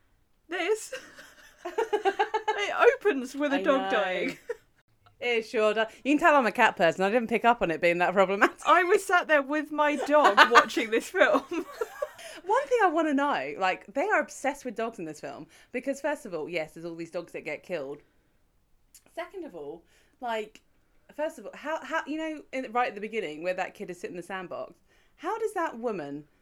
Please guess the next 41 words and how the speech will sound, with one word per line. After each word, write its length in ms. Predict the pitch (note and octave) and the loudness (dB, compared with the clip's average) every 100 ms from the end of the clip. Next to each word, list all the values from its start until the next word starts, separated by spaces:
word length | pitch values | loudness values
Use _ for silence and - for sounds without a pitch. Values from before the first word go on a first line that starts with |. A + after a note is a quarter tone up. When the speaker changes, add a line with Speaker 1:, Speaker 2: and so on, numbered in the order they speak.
| _ - | _ -8
Speaker 2:
who 160 | C#4+ | -6
has 140 | C#4+ E4 | -6 -8
probably 320 | - F4+ F4+ | -6 -4 -4
put 240 | E4 D4+ C4+ | -6 -8 -8
her 140 | G3+ | -8
child 360 | F3+ E3 C#3+ C#3+ G#3 | -8 -6 -6 -6 -8
in 120 | G#3 | -8
that 140 | G3+ | -10
sandbox, 540 | - G3+ E3+ C#3+ - _ _ _ _ | -10 -10 -8 -10 -12 _ _ _ _
how 160 | F4 | -4
did 100 | G#4+ | -4
she 140 | G#4 E4 | -2 0
not 340 | D4 D4+ C#4+ | 0 -2 -6
see 500 | - B3 F#3+ D3 C#3+ _ _ _ _ _ | -10 -4 -4 -6 -12 _ _ _ _ _
the 80 | F#3 | -6
bloody 260 | G#3 G3+ G3 | -4 -4 -6
paw? 340 | F3+ D3 C3 _ - | -8 -8 -10 _ -12
Speaker 1:
Uh, 340 | G#3+ G#3 G3+ - F#3 _ _ | -6 -2 -2 -4 -14 _ _
I 120 | G#3+ G#3 | -10 -6
think 480 | C#4 D4+ - - | -4 -4 -6 -8
that 180 | B3 - | -6 -4
the 80 | A3 | -6
dog 300 | - G#3+ G3+ - | -6 -4 -4 -8
was 280 | G3 G3 F3+ _ _ F#3+ _ | -10 -10 -14 _ _ -20 _
digging, 560 | G#3 G#3+ A3+ C4+ D4 F#4 G#4 - | -4 -4 -6 -10 -10 -12 -18 -6
uh, 120 | A3 G#3+ | 0 0
like, 140 | G#3 | 0
under, 260 | G#3+ A3 G#3 - | -2 -6 -8 -4
or 180 | G#3 F#3+ _ | -4 -4 _
un-, 220 | - G#3 G3 | -6 -6 -4
like, 160 | G3+ F3 | -6 -2
hidden, 380 | G#3+ A#3+ D#4 F#4 - _ | -2 -4 -8 -14 -20 _
but 120 | G#3+ | -2
I'm 80 | A3+ | -2
not 140 | B3+ B3+ | -2 -4
sure 140 | C4 | -4
why, 260 | A#3+ A3+ F3+ | -2 -4 -4
'cause 160 | F3 | -8
I 40 | G3+ | -6
don't 140 | G#3 | -4
know 220 | G#3 G3+ | -6 -6